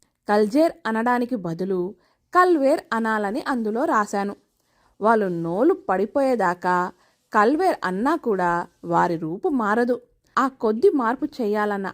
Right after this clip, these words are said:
ఆలోచన వారికి చచ్చినా రాదు," అన్నాడా మొదటి మాంత్రికుడు. ఇది విని మిగిలిన వాళ్ళు కడుపు చెక్కలయ్యేటట్టుగా నవ్వారు. రాజు, మంత్రి ఈ మాటలు విని తమ రహస్య ప్రదేశం నుంచి మెల్లిగా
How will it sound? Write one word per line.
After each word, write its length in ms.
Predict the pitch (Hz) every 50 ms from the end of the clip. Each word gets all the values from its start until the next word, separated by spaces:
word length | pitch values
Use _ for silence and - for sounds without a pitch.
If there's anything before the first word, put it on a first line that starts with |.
| -
ఆలోచన 680 | - 185 180 202 277 330 - - 254 220 196 190 190 233 - _ _ _ _ _ _ -
వారికి 280 | 254 269 285 285 311 370
చచ్చినా 600 | 370 - - 196 165 - - - 202 226 247 247
రాదు," 360 | 247 247 240 233 254 254 - _ _ _ -
అన్నాడా 420 | 240 226 214 196 185 180 180 208 311
మొదటి 380 | 311 247 185 196 196 196 262
మాంత్రికుడు. 640 | 254 233 202 190 214 - - 202 - 196 202 - - _ _ _ _ _ _ _ _ _ _ _ _ _ _ _ -
ఇది 200 | 403 403 392 370
విని 440 | 269 262 254 254 233 214 214 240 262 _ _ _ _ _ -
మిగిలిన 360 | 226 233 254 453 466 466 415
వాళ్ళు 380 | 339 269 240 214 196 214 247 294 - _
కడుపు 300 | - 202 190 262 269 -
చెక్కలయ్యేటట్టుగా 1000 | 359 - - - 190 - _ - 277 311 285 269 247 233 208 190 190 202 185 226 294
నవ్వారు. 640 | 320 262 202 180 180 202 196 196 196 190 - _ _ _ _ _ _ _ _ _ _ _ _ _ _ _ _ _ _ _ _ _ _ _ -
రాజు, 440 | 208 202 214 302 440 453 480 466
మంత్రి 400 | 359 277 240 226 214 247 262 - - -
ఈ 140 | 220 226 214
మాటలు 440 | 202 190 170 170 202 - 302 330 285
విని 420 | 233 214 196 185 185 180 185 - - _ _ _ _ _ _ _ _ - 349
తమ 120 | 370 359
రహస్య 460 | 330 240 214 202 - 247 285 - -
ప్రదేశం 560 | 370 - 330 311 262 254 233 240 - 262 247 226
నుంచి 280 | 190 185 190 - 254
మెల్లిగా 800 | 233 220 196 175 175 180 196 240 247 262 233 196 185 180 196